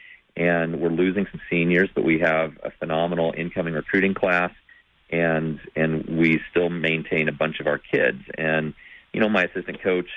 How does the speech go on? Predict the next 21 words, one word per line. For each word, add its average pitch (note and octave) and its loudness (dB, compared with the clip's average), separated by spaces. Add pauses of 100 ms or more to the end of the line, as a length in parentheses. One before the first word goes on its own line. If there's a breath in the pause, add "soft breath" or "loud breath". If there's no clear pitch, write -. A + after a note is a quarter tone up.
uh, D#2 2
Ed E2+ 2
McLaughlin, D#2+ -2
is D2+ -4
our C#2+ 0
throws F2 0
coach, D#2 2
and D#2 -6
he D#2+ 2
was E2 2
awarded D#2+ 2
the D2+ 2 (380 loud breath)
National F2+ 0
Assistant - -10
Coach E2 -2
of D2 -2
the D#2+ 0
Year. F#2+ 4
So F2+ 2 (260 loud breath)
I've - -8
got, - -4